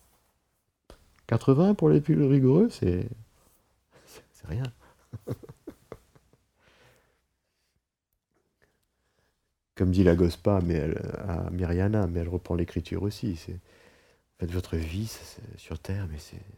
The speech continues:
elle dit, mais c'est, vous savez, c'est juste rien. C'est très court, hein. Comparé à l'éternité, <laughs> c'est, c'est un souffle, une, une petite respiration. <gasps> Comme ça, voilà. <laughs> Et pendant ce, <gasps> eh ben voilà, on est fait pour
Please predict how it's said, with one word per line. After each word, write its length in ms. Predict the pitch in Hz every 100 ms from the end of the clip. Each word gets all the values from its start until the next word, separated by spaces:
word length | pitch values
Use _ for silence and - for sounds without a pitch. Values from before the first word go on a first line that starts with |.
| -
elle 60 | 76
dit, 140 | 90
mais 60 | 85
c'est, 140 | -
vous 180 | - -
savez, 200 | - 120
c'est 100 | 110
juste 220 | 85 -
rien. 240 | - 95 135 101
C'est 280 | 101 _ -
très 140 | 151
court, 260 | 147 165 110
hein. 80 | 127 - - _ 95 _ - - _
Comparé 240 | - 92
à 40 | 101
l'éternité, 520 | 95 - 98 95 113
<laughs> 100 | 147
c'est, 340 | 139 - - - 117 - - - _ - _ _ _ _ _ _ _ _ _ _ _ _ _
c'est 60 | 101
un 100 | 101
souffle, 400 | - 101 98 -
une, 100 | 95
une 120 | 107 104
petite 160 | -
respiration. 720 | - 110 - 107 101 - 101 -
<gasps> 460 | 214 196 - _
Comme 100 | 117
ça, 220 | - 98 - _ _ -
voilà. 260 | 107 87 120 - _ _ _ _ _ _ - - _ _ _
<laughs> 60 | 113 - _ _ - _ _ _ _ _ _ _
Et 140 | - 107
pendant 260 | 123 123
ce, 140 | 113 98
<gasps> 840 | 95 202 226 160 - _ _ -
eh 40 | 85
ben 100 | 85
voilà, 300 | 80 71 78 87 -
on 120 | 80
est 100 | 82
fait 260 | - - 78
pour 240 | - 73